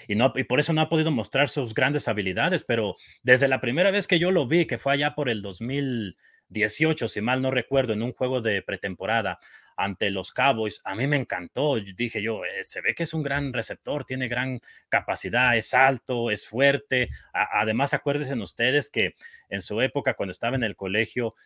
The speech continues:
ah, fue corredor y después lo convirtieron a receptor abierto. Entonces, yo creo que esa mentalidad que, que tiene de, de corredor, eh, le encanta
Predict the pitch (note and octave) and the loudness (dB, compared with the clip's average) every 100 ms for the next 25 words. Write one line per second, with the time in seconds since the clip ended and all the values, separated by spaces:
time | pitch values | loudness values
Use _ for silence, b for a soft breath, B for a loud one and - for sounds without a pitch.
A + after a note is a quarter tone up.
0 | b - F#2 F2+ - C3+ D3 A#2+ G2 B2 | b -4 -2 -2 -2 0 0 0 0 0
1 | C#3 G#2+ A2 G#2 - A#2 B2 - A2 G2 | 0 -2 -4 -6 -4 -2 -2 -4 -4 -4
2 | - A2 A#2 A#2 - F#2+ F#2 - F#2+ - | -2 0 0 0 -4 -4 -4 -6 -8 -2
3 | A#2 A#2 G#2+ B2+ B2 G2 A2+ A#2+ A#2 A#2 | 0 0 2 0 0 -4 -4 -4 -4 -4
4 | - G#2+ F#2+ A2 - A#2 G2+ G2 F#2+ G2 | 0 0 0 -2 0 -2 -2 -4 -2 0
5 | A#2+ - G#2+ F2+ D#2+ - F2+ - B2 B2+ | 0 2 2 2 -2 -6 -6 -2 0 0
6 | F#2+ F2+ E2+ F#2 F#2+ F#2 F2+ A#2 C3 A#2 | 0 -2 -2 -4 -4 -6 -4 0 0 0
7 | b b b - F#2+ F#2+ G2+ G2 F#2+ A#2+ | b b b -4 -2 -2 -8 -6 0 2
8 | A2+ A2+ A#2+ G#2 | 2 2 2 2